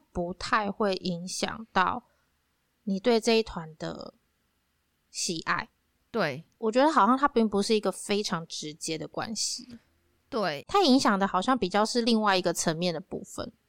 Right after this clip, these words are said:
Speaker 2: 嗯，就是我觉得就刚刚我们最前面讲，不是说有对外嘛，就是说，哎，社会的一些眼光啊，同-，你的同才啊，或你的同事，跟对内，例如说饭圈啊，或你自己的一些自我认同，我觉得对外这些东西其实并不影响你爱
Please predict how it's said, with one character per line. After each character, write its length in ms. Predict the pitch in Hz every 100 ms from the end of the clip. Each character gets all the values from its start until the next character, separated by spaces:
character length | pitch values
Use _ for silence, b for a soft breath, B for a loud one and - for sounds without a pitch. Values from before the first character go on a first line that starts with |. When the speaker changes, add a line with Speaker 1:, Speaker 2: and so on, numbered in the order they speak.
| _
Speaker 2:
嗯， 560 | 190 185 180 180 180 175 185 B B
就 120 | -
是 80 | 392
我 120 | 392
觉 200 | 202 196
得 200 | 180 196
就 160 | 185 262 - _
刚 220 | - 220 240
刚 160 | 226
我 60 | 202
们 200 | 151 151 -
最 120 | 220
前 160 | 226 185
面 160 | 208
讲， 220 | 185 - 151
不 100 | 170
是 60 |
说 140 | 185 185
有 100 | 139
对 220 | 220 180
外 180 | 170 151
嘛， 180 | 131
就 120 | 117 190
是 160 | 185
说， 160 | 170 165
哎， 140 | 180
社 200 | 196 233
会 100 | 220
的 140 | 185 170
一 20 |
些 140 | 180
眼 240 | 175 143 135
光 240 | 151 156
啊， 300 | 156 143 139
同-， 180 | - -
你 160 | - 160
的 200 | 156 156 B B
同 220 | - 180 208
才 220 | 208 165
啊， 100 | 160
或 140 | 202
你 100 | 175
的 60 | 120
同 200 | 165 151
事， 200 | - 170
跟 200 | 214 240
对 240 | - 262 190
内， 160 | 208
例 80 | 202
如 60 | 190
说 120 | 190
饭 260 | 190 196
圈 300 | 170 - 165
啊， 100 | 156
或 160 | 156 202
你 120 | 156
自 180 | 131 226
己 100 | 185
的 140 | 113
一 60 | 117
些 120 | 165
自 200 | 156 -
我 120 | 151
认 160 | 127 139
同， 160 | 160 190 B B -
我 60 |
觉 80 | 240
得 60 | 370
对 160 | 453
外 180 | 339 302
这 60 | 269
些 120 | 285
东 220 | 254 247
西 140 | 240 233
其 100 | 208
实 80 |
并 240 | 185 247 208
不 100 | 220
影 80 | 185
响 200 | 175 151
你 100 |
爱 100 | 131